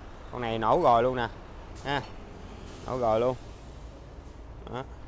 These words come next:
Anh nào cần thì dạ. Ha. Gà nhỏ quá.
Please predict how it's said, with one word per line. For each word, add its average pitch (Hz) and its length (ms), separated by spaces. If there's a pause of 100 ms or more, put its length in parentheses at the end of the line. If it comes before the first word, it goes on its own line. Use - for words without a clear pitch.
(840)
Anh 117 100
nào 110 120
cần 110 260
thì 110 280 (1200)
dạ. 110 140 (2000)
Ha. 135 140 (1400)
Gà 113 120
nhỏ 107 280
quá. 139 160